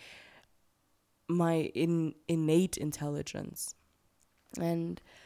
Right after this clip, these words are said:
yeah, so I think that was another reason I just wanted to share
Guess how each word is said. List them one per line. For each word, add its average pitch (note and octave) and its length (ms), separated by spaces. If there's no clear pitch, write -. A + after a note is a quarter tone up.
yeah, G3 380
so E3 420
I E3 80
think E3 540
that D#3 240
was D#3+ 180
another D#3+ 360
reason D3+ 340
I D3+ 80
just - 240
wanted D3+ 360
to D3+ 120
share D3+ 640